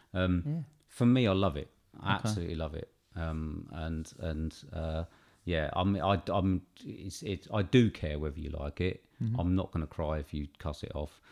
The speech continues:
Speaker 1: but I think you're gonna probably have to give me some reasonably good reasons. One of them I don't think will be the score. Probably be the acting and the,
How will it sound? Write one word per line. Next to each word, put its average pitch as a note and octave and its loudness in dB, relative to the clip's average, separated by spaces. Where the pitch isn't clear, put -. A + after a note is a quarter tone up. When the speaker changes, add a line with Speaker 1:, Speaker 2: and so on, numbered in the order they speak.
Speaker 1:
but C#2+ -2
I C#2+ -2
think - -4
you're E2 -4
gonna D#2+ -2
probably D#2 -6
have D2+ -6
to - -20
give D2 -10
me D2+ -4
some D2+ -8
reasonably D#2+ -6
good D2+ -4
reasons. D2+ -6
One G#2+ 2
of E2+ 0
them E2 0
I E2 0
don't D#2+ 0
think D#2+ -6
will D2+ -10
be E2 -4
the - -8
score. - -12
Probably A2+ 2
be D#2+ -2
the D2 0
acting - -4
and D2+ -4
the, D#2+ -2